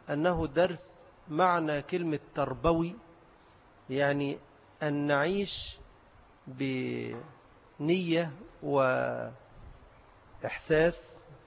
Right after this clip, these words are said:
وقلب حاضر في المعنى المطلوب، ونستعين بالله عز وجل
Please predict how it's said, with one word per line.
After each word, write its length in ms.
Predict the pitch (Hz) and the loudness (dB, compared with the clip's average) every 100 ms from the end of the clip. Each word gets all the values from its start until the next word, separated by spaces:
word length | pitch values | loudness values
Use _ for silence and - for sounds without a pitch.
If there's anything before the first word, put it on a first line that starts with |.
| - - - - 147 | -20 -20 -20 -18 -2
وقلب 520 | 135 135 - 170 147 | 2 2 2 2 2
حاضر 500 | 135 175 175 160 170 - - - - - - - - | 4 8 8 6 -2 -4 -16 -20 -20 -16 -14 -14 -16
في 140 | - 156 | -8 -4
المعنى 400 | 147 180 175 156 | 2 4 4 2
المطلوب، 520 | 139 131 - 160 175 - - - - - - - - - - - - - - | 2 -2 0 2 2 -2 -20 -20 -20 -20 -20 -20 -18 -18 -16 -18 -20 -20 -4
ونستعين 1200 | 139 147 143 139 147 - - 147 139 - 143 180 | 4 6 6 4 0 -6 -6 -4 -2 0 2 0
بالله 220 | 156 151 | -2 2
عز 280 | 170 160 123 | 4 4 0
وجل 400 | 135 131 170 180 | -2 0 -2 -2